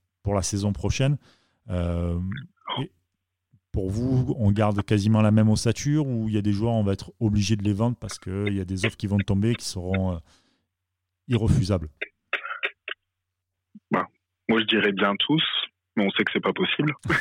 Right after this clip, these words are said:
Speaker 1: Ouais, voilà.
Speaker 2: Vu le projet, après, on, enfin, on se doute un peu que de toute façon, il y aura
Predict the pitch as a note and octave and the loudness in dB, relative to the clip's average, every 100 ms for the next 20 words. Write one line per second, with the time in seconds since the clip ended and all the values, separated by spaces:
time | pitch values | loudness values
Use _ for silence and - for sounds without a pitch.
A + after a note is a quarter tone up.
0 | A#2+ A2+ - G#2+ F2+ G2 - - - G2+ | 0 -2 0 0 0 0 -2 -6 -2 2
1 | G2+ F#2+ - - G#2 G2 A#2+ C3 G2+ - | 2 2 0 2 2 2 2 2 2 0
2 | A#2+ A#2 G2+ G2+ G2 G2 F#2+ F#2+ - - | 0 0 -2 -2 -2 -2 -2 -4 -4 0
3 | G#2 G2 G#2+ G#2 A2 G#2 B2+ A#2+ - G2+ | 2 2 0 0 -2 0 0 2 2 4
4 | G2 - F#2+ B2+ A#2 G2+ F#2+ | 2 0 -2 2 2 4 2